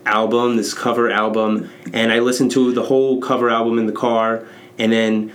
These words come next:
we kind of had, like, a, me and the baby, just, like, a dance party when we got home, and it was, like, it really clicked. I, I realized, like, you, you do bond. She,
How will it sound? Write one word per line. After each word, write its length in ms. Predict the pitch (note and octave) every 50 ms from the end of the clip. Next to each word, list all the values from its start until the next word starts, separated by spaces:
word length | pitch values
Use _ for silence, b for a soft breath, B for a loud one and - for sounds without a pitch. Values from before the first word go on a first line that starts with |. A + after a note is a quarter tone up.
| B B B
we 80 | - A2+
kind 240 | A#2 - A#2+ A2+ A2+
of 100 | A2 G2+
had, 220 | - A#2 A2+ A#2
like, 160 | A2+ G#2 G2
a, 240 | A2+ G#2+ G#2 G#2 G#2+ A2+
me 100 | A2+ A2+
and 80 | A2
the 40 | G#2+
baby, 200 | G#2 A2 G#2+ G#2+
just, 160 | G2+ G#2+ - A#2+
like, 100 | G2+ G#2+
a 80 | G2+
dance 300 | G#2 G#2+ G#2+ G#2+ A2 G#2+
party 360 | - - A#2 A2 A2 G#2+ G#2+
when 140 | G#2+ A2 A2
we 80 | A2 G#2
got 180 | A2+ A2 G#2+
home, 300 | G#2+ A#2 A#2 A2+ A2 G#2+
and 100 | G#2 G#2
it 40 | G#2+
was, 180 | G#2+ G#2+ G2 A2
like, 240 | A#2+ A2 G#2 - B B B B B B B
it 100 | A#2+ B2+
really 240 | C3 C3+ C3 B2
clicked. 400 | A2+ - - C3+ B2 A#2 A#2 - A#2
I, 180 | G#2+ G#2 G#2+
I 80 | - A2
realized, 400 | A2+ A2+ A2+ A2 A2 G#2+ G2+ G2 A#2
like, 280 | A2 G2+ G2 - - B B B B B B
you, 200 | - A2+ G#2+ A2
you 260 | A#2 - B2+ B2+ B2+ B2+
do 160 | C3 B2+ A#2+
bond. 560 | A#2 A2 A2 A2 G#2+ G#2+ A2 G#2+ A#2+ B2 A#2+ -
She, 340 | - - - A#2+ A2+ G#2+